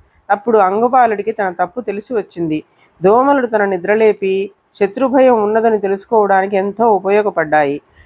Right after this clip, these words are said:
సాలీళ్ళు సాక్షాత్తు అతడి ప్రాణాలనే కాపాడాయి. ఇందువల్ల సృష్టిలో పనికిరానిదంటూ ఏదీ లేదని రుజువైంది కదా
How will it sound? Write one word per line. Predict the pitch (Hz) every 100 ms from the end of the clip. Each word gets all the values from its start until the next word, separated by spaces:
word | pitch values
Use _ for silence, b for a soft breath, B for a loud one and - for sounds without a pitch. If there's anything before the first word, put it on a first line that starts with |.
| b
సాలీళ్ళు | - 185 196 262 262 240
సాక్షాత్తు | 240 196 214 226 269 226 220 208 214 214 _ _ 190
అతడి | 208 208
ప్రాణాలనే | 190 175 220 247 247 254
కాపాడాయి. | 269 214 202 180 160 151 147 165 _ _ -
ఇందువల్ల | 220 214 208 247 262
సృష్టిలో | 233 196 - 240 226
పనికిరానిదంటూ | 226 202 226 254 240 233 220 220 220 240
ఏదీ | 214 185 214 233 247
లేదని | 190 190 226 226 202 196 190 _ b b b
రుజువైంది | 220 233 277 277 269
కదా | 254 247 247 254